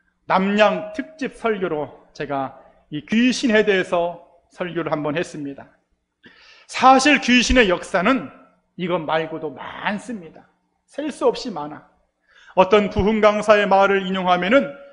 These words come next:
춤바람 귀신도 있고 멀미를 나게끔 하는 귀신도 있다고 합니다. 차 많다면 멀미가 나는데 그 멀미를 일으키는 장본인이 바로 귀신이었다는 거예요.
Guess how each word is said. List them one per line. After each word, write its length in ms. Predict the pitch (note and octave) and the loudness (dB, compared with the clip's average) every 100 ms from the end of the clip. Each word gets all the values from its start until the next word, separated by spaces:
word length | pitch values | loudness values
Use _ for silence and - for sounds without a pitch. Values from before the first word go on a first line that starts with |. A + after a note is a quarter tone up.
| _ _ | _ _
춤바람 540 | - C4 - G#3+ F#3+ | -6 -4 2 2 2
귀신도 380 | D#3+ F3+ F3 D3+ | -4 -12 -12 -10
있고 580 | C#3+ - C3+ D#3 - - _ _ _ _ _ - | -10 -10 -6 -6 -6 -16 _ _ _ _ _ -12
멀미를 1300 | C#3+ F#3+ A#3+ C4+ C4 C4+ C4 B3 B3 A#3 G#3+ - - - | 2 4 6 4 2 4 4 4 2 0 -4 -10 -20 -8
나게끔 560 | - F3+ G3 F#3+ A3 F#3+ | -2 0 -2 -6 -6 -4
하는 300 | G3 G3+ G3 | -4 -6 -10
귀신도 320 | G#3 G3 F3+ | -12 -8 -8
있다고 200 | F3 D#3+ | -6 -8
합니다. 360 | F3+ D3+ - _ _ _ _ _ _ - | -10 -16 -20 _ _ _ _ _ _ -12
차 180 | - D#4 | -2 4
많다면 520 | E4+ E4 D#4 D4+ B3 | 4 4 2 2 0
멀미가 420 | F#3+ G3+ G3 F3 | -2 -2 -4 -2
나는데 460 | D#3+ F3 E3 G3 - - - | -2 -2 0 0 -2 -12 -16
그 100 | - | -2
멀미를 720 | C#4 G3 G3 C4+ D4+ D4+ C#4+ A3 | 0 4 4 4 2 0 -2 -2
일으키는 720 | B3 C#4 - C#4 D#4 - - | -4 -4 2 2 2 -4 -16
장본인이 1080 | - F3 F3 E3+ E3+ D#3+ B3+ D#4 - _ _ | -10 -8 -6 -6 -6 0 0 0 -8 _ _
바로 220 | - B2+ | -20 -20
귀신이었다는 640 | - F#3 G3 F#3+ D#3+ G#3+ E3+ | -16 -12 -10 -8 -8 -8 -14
거예요. 320 | C3 C#3 | -18 -20